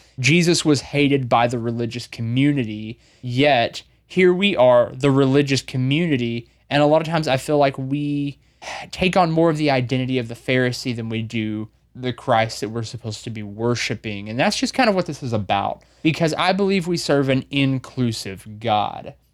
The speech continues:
You look throughout the Old Testament and you see, like, God's focus on Israel and how it begins to broaden as his,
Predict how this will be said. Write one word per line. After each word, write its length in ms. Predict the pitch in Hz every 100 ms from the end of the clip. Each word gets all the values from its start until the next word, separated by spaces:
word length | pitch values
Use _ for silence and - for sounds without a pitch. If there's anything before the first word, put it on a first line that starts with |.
| - -
You 200 | 143 156
look 200 | 175 202
throughout 560 | - 160 160 135 139 -
the 180 | 139 -
Old 360 | 120 120 120
Testament 760 | - 127 120 - 113 107 107 -
and 200 | 123 120
you 80 | 120
see, 240 | 117 - 127
like, 260 | 107 - _ _ -
God's 460 | 135 123 120 120 - _
focus 500 | _ - 147 156 139
on 160 | 131 120
Israel 680 | 123 127 117 120 113 110 104
and 120 | 117
how 180 | 135 127
it 80 |
begins 260 | 131 131 127
to 120 | -
broaden 720 | 107 113 117 117 120 123 117 -
as 240 | 113 110
his, 400 | - 120 110 113